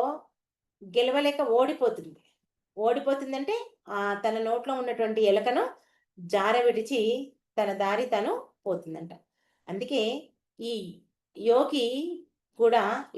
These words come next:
లౌకిక సుఖాల కోసం పాకులాడే దుఃఖాన్ని కొని తెచ్చుకోవద్దు అని. అంటే ఇక్కడ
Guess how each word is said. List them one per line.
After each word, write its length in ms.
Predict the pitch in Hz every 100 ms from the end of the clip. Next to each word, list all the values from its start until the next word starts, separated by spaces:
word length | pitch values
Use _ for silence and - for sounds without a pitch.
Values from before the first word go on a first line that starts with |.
| 226
లౌకిక 420 | 233 254 339 330 330
సుఖాల 400 | 285 285 262 254 254 247
కోసం 340 | 233 233 285 214 262 311 _ _ _ _ _ -
పాకులాడే 540 | 220 240 269 254 233 254
దుఃఖాన్ని 520 | 226 - 262 233 240 440 508 - _ _ _
కొని 200 | 202 220 254
తెచ్చుకోవద్దు 880 | 233 - - 214 196 180 170 185 190 165 156 - _ _ _ _ -
అని. 240 | 196 349 508 - _ _ -
అంటే 140 | 254 294
ఇక్కడ 160 | 240